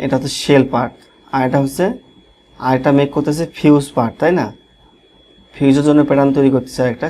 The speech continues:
সেটা এখন এই যে শেল পার্ট আছে, এই শেল পার্টের থেকে তিন মিলি ছোট হবে ফিউজিং, সব দিক দিয়ে তিন মিলি ছোট হবে, তাই না? তো এখন আমার কি আছে, এখানে সবগুলো অ্যালাউন্স আছে কত,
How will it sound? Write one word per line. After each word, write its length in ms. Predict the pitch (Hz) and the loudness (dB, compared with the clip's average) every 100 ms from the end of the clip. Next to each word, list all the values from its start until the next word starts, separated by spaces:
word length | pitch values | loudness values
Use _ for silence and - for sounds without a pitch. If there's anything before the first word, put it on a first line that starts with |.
| - | -4
সেটা 180 | - - 165 | -2 -2 -2
এখন 260 | 131 151 131 170 - _ _ _ _ _ _ _ - | -2 -2 -2 -6 -10 _ _ _ _ _ _ _ -2
এই 140 | 175 175 | 2 4
যে 60 | 175 - | 2 0
শেল 180 | 165 151 | 2 2
পার্ট 140 | 156 151 | 4 2
আছে, 120 | 151 - 165 | 0 -2 -2
এই 80 | 156 | -2
শেল 180 | - 156 156 | 0 0 2
পার্টের 260 | 156 160 165 | 0 0 -2
থেকে 220 | 156 170 196 240 - _ - | -2 0 0 -4 -18 _ 0
তিন 140 | 165 160 | 2 4
মিলি 160 | 156 175 180 | 4 2 2
ছোট 140 | 147 139 | 0 0
হবে 140 | 135 151 151 | 0 -2 0
ফিউজিং, 340 | 139 127 113 113 - - | 2 2 0 -6 -12 -6
সব 160 | 143 143 143 | 0 0 0
দিক 100 | 131 | 0
দিয়ে 120 | 151 151 | 0 0
তিন 100 | 147 135 | 2 2
মিলি 180 | 135 196 240 _ _ _ _ | 2 0 -6 _ _ _ _
ছোট 200 | - 165 123 | -4 -2 0
হবে, 140 | 117 113 | -2 -4
তাই 100 | 151 180 | -2 -2
না? 60 | 120 - _ _ _ _ - _ _ - | -4 -10 _ _ _ _ -20 _ _ -10
তো 60 | - 147 | -6 -4
এখন 300 | 143 196 135 170 - _ _ - - 139 | 0 2 2 -2 -10 _ _ -12 -8 -2
আমার 160 | 151 156 | 0 -2
কি 100 | 180 185 | 0 2
আছে, 180 | 175 185 240 - - - - - | 2 -2 -4 -8 -20 -20 -14 -8
এখানে 180 | 143 147 147 | -4 -4 -2
সবগুলো 260 | 147 156 156 | -2 0 2
অ্যালাউন্স 240 | 147 151 147 | 2 0 -2
আছে 120 | 156 | -2
কত, 120 | 147 | -2